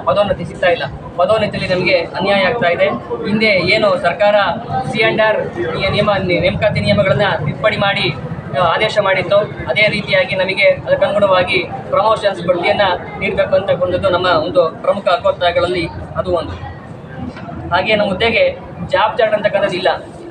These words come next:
ಯಾವುದೇ ಇಲಾಖೆಯ ಕೆಲಸ ಬರಲಿ, ಆ ಇಲಾಖೆ ಕೆಲಸವನ್ನ ಮಾಡದೇ ಇದ್ರೆ ಕೊನೆಗೆ ಗ್ರಾಮ ಆಡಳಿತಾಧಿಕಾರಿಗಳಿಗೆ ನಮ್ಮನ್ನ ಜವಾಬ್ದಾರಿ ಮಾಡ್ತಾರೆ. ನೀವು ಅಲ್ಲಿದ್ದು ಆ ಹುದ್ದೆನ ಅವ್ರ ಒಂದು ಕೆಲಸಗಳನ್ನ ನಿರ್ವಹಿಸಬೇಕು ಅಂತೇಳಿ.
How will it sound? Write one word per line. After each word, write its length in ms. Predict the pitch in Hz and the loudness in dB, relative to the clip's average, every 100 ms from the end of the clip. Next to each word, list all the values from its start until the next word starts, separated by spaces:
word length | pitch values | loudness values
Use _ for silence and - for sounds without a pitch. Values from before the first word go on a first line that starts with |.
| - | -2
ಯಾವುದೇ 600 | 170 226 254 240 208 185 - | 2 2 4 4 4 -2 -8
ಇಲಾಖೆಯ 500 | - 214 220 220 214 | -2 2 4 4 2
ಕೆಲಸ 240 | 202 190 214 202 | 4 0 2 2
ಬರಲಿ, 340 | 202 214 - | 4 0 0
ಆ 140 | 170 | 0
ಇಲಾಖೆ 240 | 196 202 202 | 2 2 2
ಕೆಲಸವನ್ನ 380 | 180 190 202 196 | 0 2 2 4
ಮಾಡದೇ 280 | 170 196 196 | 2 2 0
ಇದ್ರೆ 280 | 185 208 - - - | 2 0 0 -6 -2
ಕೊನೆಗೆ 420 | 196 208 214 240 | 2 2 2 0
ಗ್ರಾಮ 300 | - 185 202 | -2 -2 2
ಆಡಳಿತಾಧಿಕಾರಿಗಳಿಗೆ 760 | 208 208 254 240 190 202 196 180 | 2 0 -4 -2 0 0 0 2
ನಮ್ಮನ್ನ 260 | 170 196 185 165 - - - | 2 0 0 -2 -4 -12 -2
ಜವಾಬ್ದಾರಿ 340 | 185 190 190 | 0 2 2
ಮಾಡ್ತಾರೆ. 300 | 180 170 156 | 2 0 0
ನೀವು 280 | 156 190 208 | -2 -2 -2
ಅಲ್ಲಿದ್ದು 460 | 233 156 180 180 214 | -4 -4 -4 0 0
ಆ 80 | 180 | 0
ಹುದ್ದೆನ 280 | 185 196 185 | 0 0 2
ಅವ್ರ 220 | 165 165 | 2 2
ಒಂದು 260 | 160 180 | 2 0
ಕೆಲಸಗಳನ್ನ 480 | 170 170 175 190 175 | -2 -2 0 0 2
ನಿರ್ವಹಿಸಬೇಕು 540 | 180 180 180 - 175 170 | 0 2 2 0 -4 -4
ಅಂತೇಳಿ. 280 | 165 147 | -2 -4